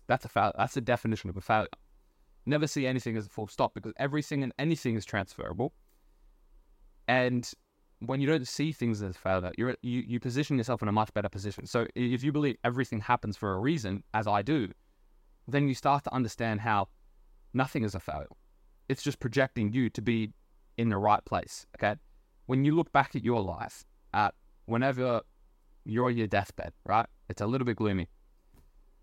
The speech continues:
When you look back at your life and you think, "I regret doing this, I regret doing that, I regret doing that,"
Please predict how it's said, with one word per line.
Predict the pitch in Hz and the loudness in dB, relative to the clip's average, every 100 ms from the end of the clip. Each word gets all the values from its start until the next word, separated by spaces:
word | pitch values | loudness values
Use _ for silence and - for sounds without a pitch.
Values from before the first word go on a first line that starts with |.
| _ _ _ - | _ _ _ -8
When | 113 | 0
you | 143 | 4
look | 151 151 | 4 6
back | 139 - | 4 4
at | |
your | 131 | 0
life | 110 107 104 | 2 2 2
and | 110 | 2
you | 113 | 0
think, | - 107 - - - _ _ _ _ _ _ _ _ _ _ _ _ - | 0 -2 -2 -10 -20 _ _ _ _ _ _ _ _ _ _ _ _ 2
"I | 107 | 4
regret | 113 107 110 - _ _ 110 | 4 2 0 0 _ _ -4
doing | 107 104 98 | 0 2 4
this, | 139 165 - | 2 2 -2
I | - | 0
regret | 101 101 92 | 0 0 0
doing | 98 92 95 | 0 0 4
that, | 123 - | 2 2
I | 95 | 0
regret | 95 95 80 | 0 0 -2
doing | 82 85 87 | -4 -6 0
that," | 95 92 | 0 0